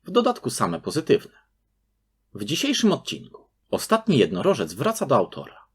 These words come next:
Nominacje do Nagrody Nowej Fantastyki dwa tysiące dwadzieścia jeden. Ale Kosmos.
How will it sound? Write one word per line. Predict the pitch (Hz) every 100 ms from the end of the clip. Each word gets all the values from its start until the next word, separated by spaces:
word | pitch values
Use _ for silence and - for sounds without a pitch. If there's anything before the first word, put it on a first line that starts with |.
| _ _
Nominacje | 107 107 113 185 208 82
do | 85
Nagrody | 85 92 180 104
Nowej | 113 202 151
Fantastyki | 98 82 82 - 180 85
dwa | 110 214
tysiące | - 151 120 95
dwadzieścia | 95 87 - -
jeden. | 90 82 - - _ _ _ _
Ale | 202 220 208
Kosmos. | - 180 - 139 - - -